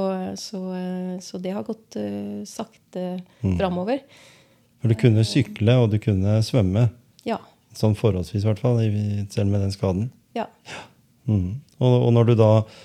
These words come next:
Speaker 2: sier at du kjører på Swift, og du sykler, så, så har jeg jo sett litt bilder på nett at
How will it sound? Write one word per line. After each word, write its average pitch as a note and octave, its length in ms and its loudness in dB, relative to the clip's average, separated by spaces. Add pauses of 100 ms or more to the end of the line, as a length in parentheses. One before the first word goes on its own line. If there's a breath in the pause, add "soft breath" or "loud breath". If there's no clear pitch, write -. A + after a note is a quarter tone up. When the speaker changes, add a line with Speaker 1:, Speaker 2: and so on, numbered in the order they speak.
(220 loud breath)
Speaker 2:
sier A2 240 0
at G2+ 100 0
du A2 880 2
kjører G2+ 340 0
på G#2+ 160 -2
Swift, - 480 -4
og G#2 100 0
du G#2 120 0
sykler, G#2+ 540 -2
så, A2+ 220 2 (480 loud breath)
så G#2+ 420 -2 (1160 soft breath)
har A2+ 120 4
jeg C3 80 6
jo E3 40 4
sett A#2 320 0
litt G#2+ 180 0
bilder G2 280 2
på G#2+ 160 0
nett - 280 -2
at G2+ 100 -4